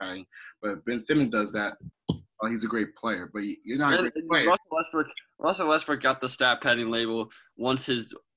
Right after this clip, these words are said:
Speaker 2: centers were boxing out for him on free throws so he could grab the rebound.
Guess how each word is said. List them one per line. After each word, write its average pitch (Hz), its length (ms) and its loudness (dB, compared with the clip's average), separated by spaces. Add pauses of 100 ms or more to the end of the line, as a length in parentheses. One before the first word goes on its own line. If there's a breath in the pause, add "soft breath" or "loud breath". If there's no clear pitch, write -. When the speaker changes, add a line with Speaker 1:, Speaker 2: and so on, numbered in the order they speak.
(260)
Speaker 2:
centers 131 500 2
were 113 200 -6
boxing 127 380 4
out 123 220 2
for 117 140 -2
him 117 160 -2
on 110 160 0
free 127 300 -2
throws 110 260 -4
so 113 100 -2
he 107 80 -2
could 113 160 -4
grab 110 240 2
the 104 80 -2
rebound. 98 440 -2